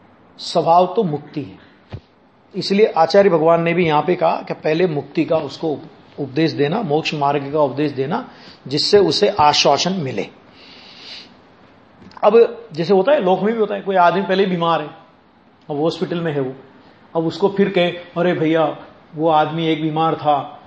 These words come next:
और वो आदमी की तो अब दो पांच के ऐसे और किस्से उसको बतावे", तो उसकी हालत क्या होगी?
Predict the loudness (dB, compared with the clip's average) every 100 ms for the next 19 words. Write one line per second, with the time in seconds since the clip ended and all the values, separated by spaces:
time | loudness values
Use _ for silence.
0 | -12 -6 0 2 2 2 -2 -4 -4 -4
1 | -6 -12 -20 _ _ _ _ _ -20 -20
2 | -8 -6 2 2 4 0 0 0 0 2
3 | 2 2 0 -2 2 2 0 -2 0 2
4 | 2 0 -6 -20 -12 -8 -6 0 2 2
5 | -2 0 2 0 -2